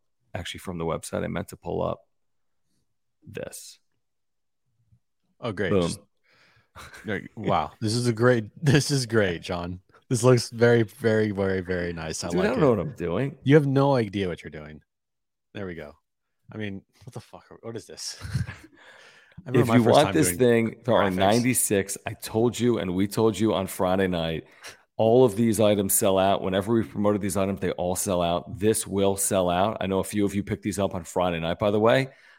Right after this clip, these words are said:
Speaker 1: I have no clue how many are remaining, but as of the video, when we were doing this live, there are still at least a few remaining. If you want the Padres Bobbles on Parade bobblehead,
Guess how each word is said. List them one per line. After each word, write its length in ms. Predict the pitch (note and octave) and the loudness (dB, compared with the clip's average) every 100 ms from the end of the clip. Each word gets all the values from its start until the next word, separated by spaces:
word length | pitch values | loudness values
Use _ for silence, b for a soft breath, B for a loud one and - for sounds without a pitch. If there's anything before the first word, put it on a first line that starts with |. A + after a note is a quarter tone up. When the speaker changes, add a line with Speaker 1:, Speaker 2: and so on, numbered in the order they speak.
| _ | _
Speaker 1:
I 120 | A#2 | 0
have 140 | A2 F#2 | 0 0
no 220 | G2 G#2 | 0 0
clue 260 | - A#2 | 2 0
how 120 | G2+ G2+ | 2 2
many 200 | G2 G2 | 2 0
are 100 | F2+ | 0
remaining, 420 | E2+ F2+ G2+ F#2 | -2 -2 -2 -2
but 160 | F#2 - | -4 0
as 220 | G#2 G#2 | 0 2
of 280 | A#2 A2 - _ _ _ - | 2 2 -4 _ _ _ -8
the 120 | G#2+ | -6
video, 640 | F2 G#2 G#2 G#2+ A2+ G#2 - | 0 2 6 6 4 0 -6
when 140 | F2+ | -4
we 100 | F2+ | -2
were 80 | F2+ | -2
doing 240 | F#2 G2 | 0 0
this 140 | F#2+ F2+ | -2 0
live, 340 | F2+ G2 G2 | 2 2 2
there 120 | F#2 | -2
are 40 | F2+ | -4
still 320 | - A2 G#2 | -4 -2 0
at 80 | A2+ | 0
least 220 | A2+ - | -4 -6
a 40 | |
few 240 | - A2 G#2 | -6 -4 -2
remaining. 440 | F#2+ F#2 F2+ F2 | 0 0 -2 -4
If 160 | - F#2+ | -8 -2
you 80 | |
want 160 | G2 F#2+ | -2 -2
the 100 | F2+ | -6
Padres 500 | - G2 G#2 A2 G#2 | -2 0 0 0 -4
Bobbles 400 | - G2 G#2 G#2+ | 0 0 2 0
on 140 | G#2 | -2
Parade 340 | G2+ G2+ G2+ F#2+ | 0 0 0 2
bobblehead, 520 | F#2 F2 F2+ F2+ | 0 0 0 0